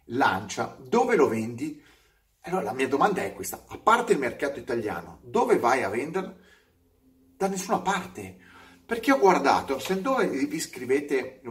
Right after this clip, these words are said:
scrivete su, su internet, eh, w w w punto lancia punto d e punto f r punto co punto u k punto e s punto b e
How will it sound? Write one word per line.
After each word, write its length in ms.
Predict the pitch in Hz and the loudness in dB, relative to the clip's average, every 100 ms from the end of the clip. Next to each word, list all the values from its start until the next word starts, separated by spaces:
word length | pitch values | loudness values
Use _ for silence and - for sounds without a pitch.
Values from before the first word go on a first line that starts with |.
| 107 | -12
scrivete 480 | - - 123 135 135 | -10 -6 -4 -4 -4
su, 540 | - 123 117 110 - _ - | -4 -4 -4 -6 -20 _ -20
su 240 | - - | -14 -8
internet, 640 | 117 104 107 98 95 101 - | -8 -8 -8 -10 -8 -10 -8
eh, 600 | 117 107 104 101 98 - - - - | -8 -6 -6 -10 -12 -18 -20 -20 -8
w 100 | - | -2
w 160 | 185 190 | 2 2
w 420 | 156 190 208 - | 2 -2 -4 -8
punto 400 | - 165 156 131 | -6 -6 -4 0
lancia 540 | 131 139 160 170 160 | 2 2 0 -6 -12
punto 420 | - 131 131 123 | -12 -14 -10 -4
d 100 | 123 101 92 | -4 -4 -10
e 240 | 87 - - - _ | -10 -12 -20 -20 _
punto 320 | 190 202 180 | -6 -4 -2
f 220 | 123 - 107 | -2 -4 -6
r 440 | 85 80 82 90 | -6 -6 -8 -10
punto 340 | 170 180 175 - | -4 -4 -4 -2
co 180 | 147 | -2
punto 260 | 143 131 - | -2 -4 -2
u 100 | - | -4
k 220 | - 101 - | -2 -4 -4
punto 420 | 160 165 156 135 | -8 -4 -2 0
e 180 | 107 90 | 0 -4
s 160 | - - | -8 -10
punto 280 | 175 165 165 | -6 -4 -4
b 80 | 110 | -4
e 300 | 143 92 | -4 -4